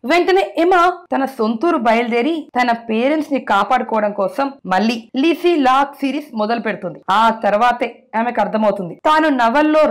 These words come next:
రాసిన, రాస్తున్న విషయాలు నిజ జీవితంలో నిజంగా జరుగుతున్నాయి అని.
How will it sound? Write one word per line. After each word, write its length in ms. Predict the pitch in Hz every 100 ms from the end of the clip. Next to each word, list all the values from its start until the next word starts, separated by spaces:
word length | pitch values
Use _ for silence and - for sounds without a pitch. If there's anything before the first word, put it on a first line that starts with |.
| 208
రాసిన, 420 | 220 294 311 285 277 277 - 190
రాస్తున్న 500 | 214 233 233 277 254 247 175
విషయాలు 480 | 180 - 277 254 254 349 - -
నిజ 140 | 196 247 214
జీవితంలో 540 | 254 240 233 233 240 302 277 - 180 202
నిజంగా 420 | 226 233 269 269 262
జరుగుతున్నాయి 640 | 233 226 226 226 214 226 254 -
అని. 120 | 196